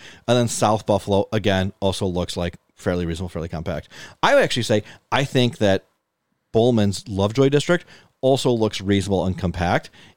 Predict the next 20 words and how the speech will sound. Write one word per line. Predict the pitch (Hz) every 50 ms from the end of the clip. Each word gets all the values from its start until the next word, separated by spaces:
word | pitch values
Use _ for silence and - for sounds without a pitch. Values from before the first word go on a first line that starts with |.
| _
It | 117 113
doesn't | - 143 143 147
look | 123 120 110 123 139 -
like | 127 107 -
a |
traditional | - - 101 104 104 - - 92 87
Lovejoy | 87 90 104 120 123 156 165 165
district, | 170 190 175 - - - 226 - - - _ - - - - - _ _ _
but | 117 120 123 -
it | 131 123
looks | 120 117 117 127 123 - -
com-, | - - 120 104 95 - -
compact. | - 104 92 90 87 - 104 98 - 50 - - _ _ _ _ _ _ _ _
It | 104
looks | 107 107 131 - - - _ _ _ _ _ _
probably | - - 85 87 101 98 98
more | 92 92 90
difficult | 85 - 98 120 156 147 160 139 -
for | - - 92 87
him, | 80 85 87 98 120 123